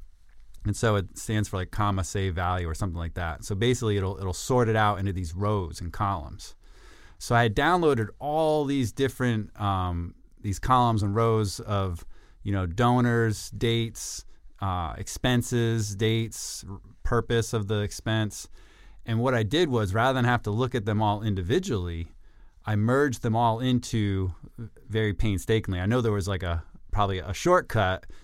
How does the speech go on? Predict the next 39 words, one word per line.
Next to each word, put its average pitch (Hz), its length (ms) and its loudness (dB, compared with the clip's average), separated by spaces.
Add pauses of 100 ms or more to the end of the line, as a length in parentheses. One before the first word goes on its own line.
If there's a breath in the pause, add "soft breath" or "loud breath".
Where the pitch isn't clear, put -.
(120 soft breath)
if - 160 -4
I 101 140 4
was 95 200 0
a 101 80 0
real 143 260 6
<laughs> 131 120 2
guru 131 320 4
on 113 100 4
this 107 160 0
stuff, 98 400 2 (460 loud breath)
but 120 240 8
I 117 320 6
sort 131 240 4
of, 123 40 4
like, 117 120 4
one 143 260 6
by 131 200 10
one, 117 640 4 (100)
you 120 140 2
know, 107 80 2
loaded 123 260 6
them 117 100 4
into 117 220 2
this, 107 460 0
this 107 260 -4
one 120 400 2
Excel 107 440 0
spreadsheet. 110 680 -2 (380 soft breath)
And 98 180 0
then 175 240 4
I 120 80 4
could 113 140 0
do 117 100 2
things 113 300 0
like 101 120 -2
sort 117 380 2
it 101 140 0
by 95 500 0
name. 107 540 0